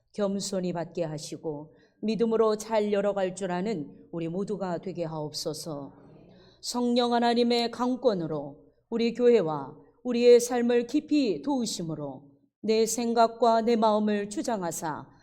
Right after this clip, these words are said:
새해의 어떤 순간에도 하나님의 자녀임을, 우리가 성도임을 잊지 않게 하시고 오직 말씀에 따라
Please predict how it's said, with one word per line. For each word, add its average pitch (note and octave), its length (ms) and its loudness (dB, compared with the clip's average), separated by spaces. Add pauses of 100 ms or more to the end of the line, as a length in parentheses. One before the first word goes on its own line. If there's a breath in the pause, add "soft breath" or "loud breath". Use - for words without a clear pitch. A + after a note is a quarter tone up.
(260 soft breath)
새해의 A#3 680 4
어떤 C4+ 500 4
순간에도 E3 920 -2 (220 loud breath)
하나님의 A3 680 0
자녀임을, E3 720 -2 (380 soft breath)
우리가 A#3 400 2
성도임을 C#4 800 2
잊지 C#4 260 -2
않게 F#3+ 320 -2
하시고 D3+ 760 -8 (300)
오직 B3 300 0
말씀에 G#3+ 600 0
따라 F3+ 440 -2